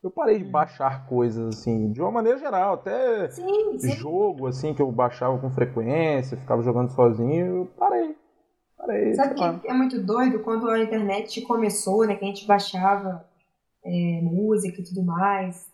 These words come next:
Speaker 2: tal, tipo, era um dos lugares mais anárquicos da vida, assim, né? Você podia baixar as coisas de graça e tudo mais, muito doido, não sei o quê. E aí, o advento da internet também
Speaker 1: <laughs>
Speaker 2: nos trouxe nos trouxe pra esse lugar que a gente paga absolutamente tudo.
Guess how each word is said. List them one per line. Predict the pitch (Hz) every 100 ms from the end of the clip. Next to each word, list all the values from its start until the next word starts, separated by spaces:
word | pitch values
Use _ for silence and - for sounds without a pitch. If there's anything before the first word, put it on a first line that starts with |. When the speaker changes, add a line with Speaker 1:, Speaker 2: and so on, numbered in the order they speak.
| _
Speaker 2:
tal, | - 170 196 202 196
tipo, | 185 - 202 185 _ - _
era | 208 240
um | 262
dos | 254
lugares | 269 262 262
mais | 247 254
anárquicos | 349 302 220 254 - - 254 - - 190 175 -
da | 208 247
vida, | 220 233 269 196
assim, | 175 196 185
né? | 175
Você | 180
podia | - 190 - 254 247
baixar | 208 - 208
as | -
coisas | 208 196
de | 180 -
graça | 180 220 240 247 247 240
e |
tudo | 240 233 226
mais, | 233 233
muito | 240 240
doido, | 202 233 254 226
não |
sei | - 220
o |
quê. | 233 277 - _ _ _ _ _
E | 226 254
aí, | 262 277 330 370
o | 277 277
advento | 269 254 220 302 -
da | 285
internet | 277 226 226 254 -
também | 381 254 127 - 131
Speaker 1:
<laughs> | -
Speaker 2:
nos | 131 - -
trouxe | 226 415 - - 233 185 - _ _ _ _ -
nos | 254 277
trouxe | - 269 - -
pra | 302 302
esse | 294
lugar | 302 277 311
que |
a | 330
gente | 339 -
paga | 320 339
absolutamente | 339 359 359 359 339 - -
tudo. | 330 427 214 185